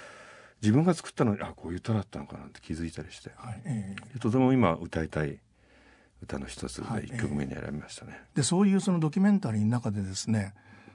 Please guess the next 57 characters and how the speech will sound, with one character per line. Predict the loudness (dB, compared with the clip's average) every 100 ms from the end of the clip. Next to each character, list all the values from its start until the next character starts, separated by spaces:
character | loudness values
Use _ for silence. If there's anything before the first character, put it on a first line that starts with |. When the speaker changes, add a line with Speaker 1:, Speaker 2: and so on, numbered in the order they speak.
| -8
Speaker 2:
作 | -4 -4 2
家 | 4
の | 6 4
あ |
の、 | 2
又 | 2 2 2 2
吉 | 2
さ | 2
ん | 0
と | 0 -2
の、 | -4 -10 -20 -6
Speaker 1:
は | -6
い。 | -6 _ 2
Speaker 2:
ま | 2
あ、 | 4
あ |
の、 | 2 4
朗 | 4 4
読、 | 2 4
Speaker 1:
う | 4 4
ん。 | 0 -4 -10 -20 -10
Speaker 2:
こ | 2 6
れ | 6
が | 6
と | 2
っ | -2
て | 2
も | 4
良 | 4
く | 0
て | -2 -4
で | -4
す | 2
ね、 | 2 2 -2 -20 -20 -20 -20 -6
あ、 | -4 -4
こ | -2 2
う | 4
い |
う | 4
こ |
と | 2
で | 4
も | 4 4
あ |
る | 2
ん |
だ | 2
な | 0 0
と | 0
思 | 0
っ |
た | 0 -4
の | -4
が |
で | -6 -8
す | -4
ね、 | -2 -4